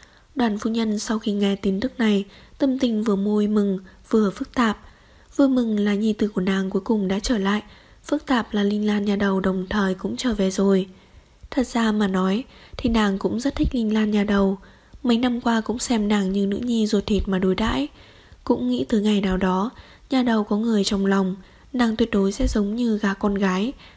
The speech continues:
để nàng phong phong quang quang từ Đoàn gia gả đi.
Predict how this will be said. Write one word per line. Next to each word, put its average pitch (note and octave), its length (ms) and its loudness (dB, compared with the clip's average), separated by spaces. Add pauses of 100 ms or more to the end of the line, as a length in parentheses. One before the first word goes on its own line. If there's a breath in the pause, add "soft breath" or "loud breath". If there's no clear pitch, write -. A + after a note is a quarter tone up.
(120)
để B3 100 2
nàng G#3+ 280 0
phong A3+ 260 -4
phong G#3 220 0
quang G#3 220 0
quang G#3 320 0 (340 loud breath)
từ B3+ 140 4
Đoàn G#3+ 260 0
gia G#3 240 -2
gả G3+ 160 -4
đi. G#3+ 360 0